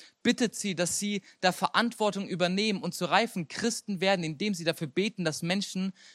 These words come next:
zu ihm umkehren. Und nachdem Paulus diesen Punkt klar gemacht hat, jubelt er den Kolossern noch so ein kleines Gebetsanliegen unter, könnte man meinen, ja? So nach dem Motto,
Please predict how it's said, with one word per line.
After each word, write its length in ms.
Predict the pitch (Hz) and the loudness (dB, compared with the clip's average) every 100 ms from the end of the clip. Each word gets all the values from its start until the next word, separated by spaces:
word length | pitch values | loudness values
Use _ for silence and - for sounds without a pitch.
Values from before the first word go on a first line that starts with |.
| _ | _
zu 340 | - - 185 | -4 0 0
ihm 460 | - 165 165 170 160 _ _ _ - | 0 -2 -2 -4 -8 _ _ _ -4
umkehren. 680 | 165 165 - 147 120 110 113 _ _ _ _ _ _ _ _ _ _ _ _ _ _ _ _ _ _ _ _ _ _ _ _ _ _ _ _ | -2 -2 -6 -8 -10 -14 _ _ _ _ _ _ _ _ _ _ _ _ _ _ _ _ _ _ _ _ _ _ _ _ _ _ _ _ _
Und 120 | 196 | 0
nachdem 320 | 220 220 240 | 2 4 2
Paulus 380 | 190 226 262 247 | 4 6 6 4
diesen 420 | - 196 208 202 - _ - | -2 -2 -2 -2 -6 _ 2
Punkt 260 | 247 247 | 4 4
klar 240 | 202 202 247 | 2 0 0
gemacht 400 | 214 151 143 - | -2 -4 -6 -6
hat, 220 | 180 - _ _ _ | -6 -8 _ _ _
jubelt 500 | - 147 196 262 254 | -12 -2 2 4 2
er 220 | - - | 6 6
den 140 | 302 196 | 6 4
Kolossern 760 | - 175 190 - 175 151 156 156 - - | 4 4 4 2 0 0 -2 -10 -18 -4
noch 160 | 185 | -2
so 200 | 202 - | 0 0
ein 120 | 196 175 | 0 0
kleines 520 | 175 180 214 208 - | 0 2 2 -2 -2
Gebetsanliegen 840 | 175 139 175 - 147 143 120 107 | -2 2 2 2 -4 -2 -6 -8
unter, 280 | - 104 95 | -10 -12 -12
könnte 280 | - 98 - | -14 -14 -10
man 140 | 95 | -10
meinen, 240 | 95 98 98 | -10 -8 0
ja? 240 | 143 180 - - - | 0 0 -8 -20 -6
So 180 | 156 175 | 0 4
nach 180 | 208 | 2
dem 140 | 208 196 | 2 2
Motto, 440 | 226 - 233 233 | 2 4 4 2